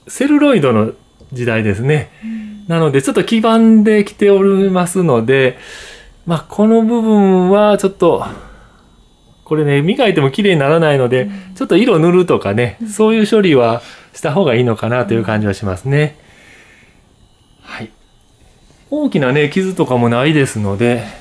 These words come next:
Speaker 1: これね、あの、艶消しの塗装の分ですけど、きっちり艶消しをね、ちょっとテカってきてたりしてますので、えー、きっちり艶消しの塗装をね、やり直せば、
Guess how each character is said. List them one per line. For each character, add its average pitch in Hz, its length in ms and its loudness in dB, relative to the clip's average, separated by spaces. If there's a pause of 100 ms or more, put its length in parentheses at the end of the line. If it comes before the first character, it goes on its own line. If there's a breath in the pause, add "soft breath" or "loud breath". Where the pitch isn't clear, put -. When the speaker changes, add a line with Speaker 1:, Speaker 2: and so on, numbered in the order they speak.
(140)
Speaker 1:
こ 202 80 2
れ 190 80 4
ね、 180 280 0
あ 143 100 -2
の、 143 80 -2
艶 226 260 -2
消 220 160 -2
し 208 160 -4
の 202 280 0 (300 loud breath)
塗 135 120 -4
装 127 160 -4
の 131 120 -2
分 147 140 -2
で 120 100 -2
す - 80 -10
け 127 60 -6
ど、 123 80 -2
き - 140 -6
っ - 20 -2
ち - 140 -10
り 156 120 2
艶 185 240 0
消 185 160 0
し 170 120 -2
を 151 80 2
ね、 151 180 -2
ち - 60 -4
ょ - 20 -2
っ 160 40 -2
と - 80 -20
テ - 260 -6
カ 196 100 -2
っ 185 80 -6
て 190 100 -2
き 175 100 0
て 170 140 2
た 117 160 -2
り 107 100 -2
し - 60 -12
て 135 120 -4
ま 123 120 -6
す - 140 -12
の 110 140 -8
で、 131 200 -6 (920 loud breath)
え 123 440 -8
ー、 - 40 -18
き 143 60 -8
っ 139 60 -8
ち 165 120 -4
り 143 100 -6
艶 160 220 0
消 156 140 -2
し 156 140 -6
の 151 120 0
塗 123 120 -2
装 113 360 -4
を 127 80 -4
ね、 127 320 -2
や 131 100 -2
り 123 100 -2
直 123 200 -4
せ 120 100 -6
ば、 104 240 -4